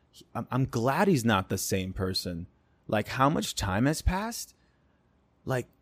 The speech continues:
I hope he's a different person. And from what it looks like, he went through some shit with Ben and the Jedi Temple. We still don't know fully what happened within the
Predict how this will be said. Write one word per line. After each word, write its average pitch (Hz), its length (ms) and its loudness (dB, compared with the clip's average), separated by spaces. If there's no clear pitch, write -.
I 127 80 0
hope 120 300 2
he's 117 160 4
a 107 40 0
different 95 440 -4
person. 123 500 -2
And 123 400 -2
from 110 400 0
what 120 220 4
it 101 120 0
looks 120 320 0
like, 113 180 0
he 123 140 -4
went 113 260 0
through 135 140 2
some 92 220 -6
shit 95 400 -4
with 90 240 -6
Ben 95 420 -4
and 92 240 -8
the 110 100 4
Jedi 101 420 2
Temple. 113 380 0
We 113 120 2
still 139 280 8
don't 117 280 6
know 110 300 2
fully 113 440 4
what 101 160 2
happened 95 560 -2
within 101 300 0
the 95 240 -6